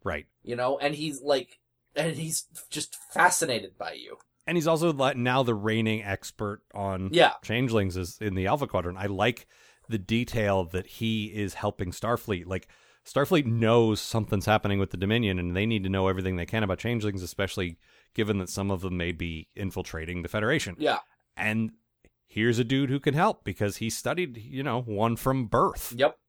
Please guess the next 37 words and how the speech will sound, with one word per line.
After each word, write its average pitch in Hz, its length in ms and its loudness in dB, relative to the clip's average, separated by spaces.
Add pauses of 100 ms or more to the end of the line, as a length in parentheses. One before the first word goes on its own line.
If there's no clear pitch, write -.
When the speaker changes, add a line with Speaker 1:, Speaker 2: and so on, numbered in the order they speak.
(360)
Speaker 1:
Which 101 160 -6
is 104 100 -6
pretty 120 220 -2
great. 160 340 -6 (1300)
I - 40 -8
like 143 200 -4
that. - 240 -10
Speaker 2:
Yeah. 196 220 8 (760)
Speaker 1:
Like, 113 120 -2
that's 127 180 2
it. 156 120 -2
They 156 120 4
didn't 170 280 0
need 143 200 0
to, 135 120 -2
like, 123 160 2
that 139 140 4
had 139 120 10
nothing 127 280 4
to 127 40 0
do 120 120 2
with 113 100 -2
the 101 60 -8
story. 147 320 4
It - 20 0
was 95 140 -2
just - 180 -4
a 101 40 -4
nice 98 300 -2
little, 98 240 0
like, 90 220 -2
let's, - 380 -4
Speaker 2:
It's - 100 -6
Speaker 1:
let's, - 300 -8
Speaker 2:
good, 95 280 0
Speaker 1:
uh, 120 40 0
Speaker 2:
uh, 104 360 -2